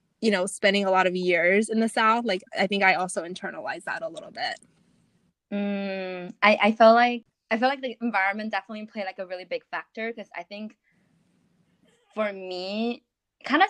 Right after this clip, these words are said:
Speaker 2: similar to what you were saying, like, the first time I see, like, actions or graphic, it wasn't really, like,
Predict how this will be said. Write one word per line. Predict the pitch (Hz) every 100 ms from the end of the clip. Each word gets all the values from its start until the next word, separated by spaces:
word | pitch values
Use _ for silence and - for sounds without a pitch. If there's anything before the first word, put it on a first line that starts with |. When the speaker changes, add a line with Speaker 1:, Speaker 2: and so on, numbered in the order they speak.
| -
Speaker 2:
similar | 220 220 247
to | 262 254
what | 208
you | 208
were | 202
saying, | 180 185
like, | 202 -
the | -
first | - 196 -
time | 190
I | 180
see, | - 175
like, | 185 175 240 _ _ _ _ -
actions | 175 214 - 214 220
or |
graphic, | 180 156 165 - 233 208
it |
wasn't | 185 185 202 208
really, | 185 190
like, | 180